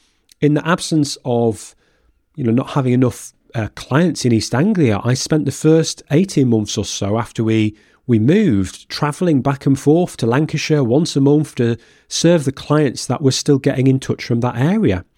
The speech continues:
And, you know, I won't lie, it was fun at first because I didn't know many people in Norfolk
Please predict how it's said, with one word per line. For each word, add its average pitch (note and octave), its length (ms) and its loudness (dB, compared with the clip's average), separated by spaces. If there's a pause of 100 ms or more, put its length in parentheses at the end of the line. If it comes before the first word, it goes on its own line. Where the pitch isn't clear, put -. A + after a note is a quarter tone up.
(460)
And, B3 240 0
you C#4 60 0
know, F#3 100 2
I C3 120 0
won't G3 280 2
lie, A2 260 2
it - 200 -2
was D#3+ 140 0
fun F3 240 2
at - 100 0
first G#2+ 460 -2
because C#3 480 0 (480)
I B2+ 140 2
didn't C#3 280 -2
know C3 140 4
many B2 200 2
people B2 300 -2
in A2+ 100 0
Norfolk C3 540 0